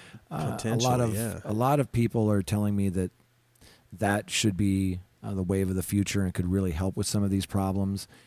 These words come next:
Speaker 1: You know, we, we talk about, you know, the U K has this competition and markets authority, and they had their study on streaming, and that, you know, included a couple of stats about playlists. And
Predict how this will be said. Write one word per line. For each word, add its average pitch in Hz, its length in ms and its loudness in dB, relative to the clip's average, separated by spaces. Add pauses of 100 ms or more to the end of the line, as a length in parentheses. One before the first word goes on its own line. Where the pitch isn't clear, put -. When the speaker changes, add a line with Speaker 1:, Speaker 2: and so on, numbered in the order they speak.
(260)
Speaker 1:
You 117 120 0
know, 107 180 4
we, 123 320 2
we 135 160 4
talk 120 320 2
about, 92 640 0 (420)
you 110 100 -8
know, 95 320 -6
the 95 140 0
U 101 200 4
K 104 280 4
has 98 280 2
this 95 180 -2
competition - 680 -2
and 92 120 0
markets 92 420 -4
authority, 92 640 0
and 87 120 -2
they 95 120 0
had 92 200 0
their 92 220 0
study 95 420 -2
on 92 140 -2
streaming, 92 640 0
and 87 100 -4
that, 92 160 -4 (420)
you 101 100 0
know, 92 60 4
included 110 440 2
a 104 60 2
couple 107 320 2
of 92 80 0
stats 107 760 -2
about 98 360 -2 (100)
playlists. 160 640 2
And 110 340 0